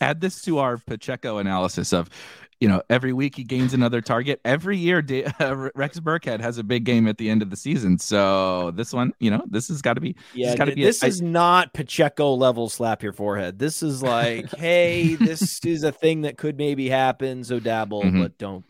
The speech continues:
Speaker 2: be
Speaker 1: He definitely
Speaker 2: crazy."
Speaker 1: has the upside, right? He clearly has the, and not even just because of what, you know, years past. I mean, if he's gonna get, right, Dameon Pierce would have had the upside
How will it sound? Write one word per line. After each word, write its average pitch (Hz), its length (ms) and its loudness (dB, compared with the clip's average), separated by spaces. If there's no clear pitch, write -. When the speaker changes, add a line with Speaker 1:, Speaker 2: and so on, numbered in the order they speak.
Speaker 2:
be 92 220 -10
Speaker 1:
He 156 140 4
definitely 185 380 0
Speaker 2:
crazy." 170 40 -4
Speaker 1:
has 135 180 -6
the 117 200 -14
upside, 87 560 -6
right? 92 260 2
He 101 120 -8
clearly 135 640 -2
has 101 260 -10
the, 101 140 -14
and 110 140 2
not 123 200 4
even 110 160 -6
just 107 220 -12
because 90 320 -14
of 87 180 -12
what, 95 200 -2
you 101 80 4
know, 87 120 6
years 92 380 0
past. 87 460 -6
I 117 80 2
mean, 107 300 4
if 107 120 -6
he's 117 120 -6
gonna 165 180 2
get, 135 220 -8
right, 139 180 -2
Dameon 156 340 -2
Pierce 185 240 -2
would 127 100 -2
have 113 80 -8
had 110 120 -4
the 101 120 -8
upside 101 580 -6